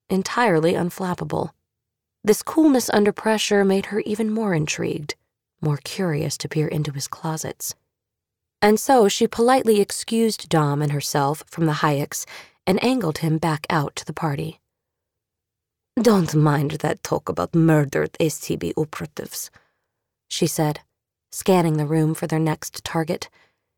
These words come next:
"The gossip hounds are making it out to be more than it is."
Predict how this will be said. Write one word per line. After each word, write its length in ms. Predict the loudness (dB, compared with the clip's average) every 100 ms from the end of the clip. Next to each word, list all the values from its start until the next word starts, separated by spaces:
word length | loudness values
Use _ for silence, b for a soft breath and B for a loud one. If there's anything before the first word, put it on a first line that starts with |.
| _ _ 4
"The 220 | 6 6
gossip 400 | 4 2 -2 0
hounds 420 | 2 2 2 0
are 100 | 0
making 380 | 2 0 0 0
it 60 | 0
out 160 | -4
to 60 | -4
be 120 | 0
more 340 | 2 2 2 0
than 160 | -4
it 180 | -6 -6
is." 360 | -4 -4 -6